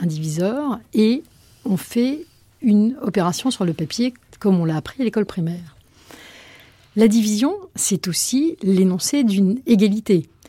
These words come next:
Si je dis, euh, « trois poulets valent cinq francs »,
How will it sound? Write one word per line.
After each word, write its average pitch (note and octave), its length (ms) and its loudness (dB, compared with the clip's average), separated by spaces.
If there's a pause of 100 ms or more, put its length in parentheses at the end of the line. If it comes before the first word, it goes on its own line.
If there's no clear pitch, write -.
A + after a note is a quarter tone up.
(420)
Si - 240 -4
je E3+ 160 -2
dis, G3 640 -4
euh, « E3+ 440 -4 (360)
trois G3+ 240 0
poulets G3+ 420 0
valent D#3 240 -4
cinq F3+ 280 -4
francs », B3 340 -4